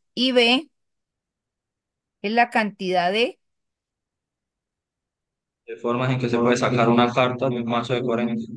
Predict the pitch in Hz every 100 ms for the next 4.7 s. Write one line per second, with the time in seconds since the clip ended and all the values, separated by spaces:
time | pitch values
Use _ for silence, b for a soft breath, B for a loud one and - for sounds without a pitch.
0 | - 113 - 226 220 247 - - 139 -
1 | - 160 160 202 220 208 185 180 208 233
2 | - _ _ _ _ _ _ _ 175 175
3 | 175 160 156 185 185 190 196 208 214 233
4 | 220 - 202 180 196 220